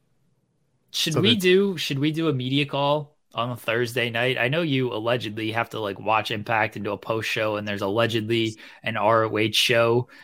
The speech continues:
Speaker 1: also. Should we just do, what time's R O H start? Seven? Five P M Eastern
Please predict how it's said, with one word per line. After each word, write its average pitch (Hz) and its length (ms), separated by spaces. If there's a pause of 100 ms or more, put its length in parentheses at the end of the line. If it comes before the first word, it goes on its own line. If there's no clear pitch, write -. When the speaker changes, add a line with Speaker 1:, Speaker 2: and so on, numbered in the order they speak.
(180)
Speaker 1:
also. 120 480
Should 123 200
we 139 120
just 156 180
do, 131 400 (180)
what 165 100
time's 202 160
R 131 160
O 110 80
H 101 100
start? - 200
Seven? 131 540 (220)
Five 214 840 (140)
P 202 280
M 170 420 (240)
Eastern 131 760